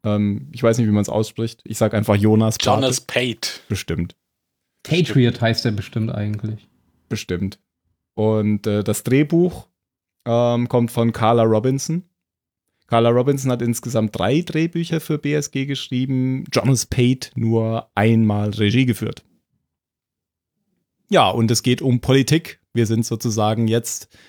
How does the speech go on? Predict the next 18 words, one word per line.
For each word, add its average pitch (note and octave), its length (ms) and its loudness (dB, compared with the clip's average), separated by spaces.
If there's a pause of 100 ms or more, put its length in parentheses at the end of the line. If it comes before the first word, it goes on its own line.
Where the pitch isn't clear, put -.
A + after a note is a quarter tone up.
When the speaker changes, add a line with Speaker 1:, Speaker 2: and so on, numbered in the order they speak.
(340)
Speaker 1:
im A#2 320 2 (100)
West A#2+ 380 0
Wing, G#2+ 380 0 (120)
wer A2 140 2
die G#2+ 100 -2
Serie G#2+ 400 -2
kennt. A#2 380 -4 (260)
Oder, G#2+ 580 -2
ähm, G#2 460 -2 (480)
Speaker 2:
Tolle A#2 240 -2
Speaker 1:
wie, - 40 -8
Speaker 2:
Serie. E2 420 -16 (160)
Speaker 1:
wie A2+ 120 0
heißt A2+ 180 0
die A#2+ 60 0
neuere A#2 300 2
Version A#2 340 0
davon? A2+ 440 -2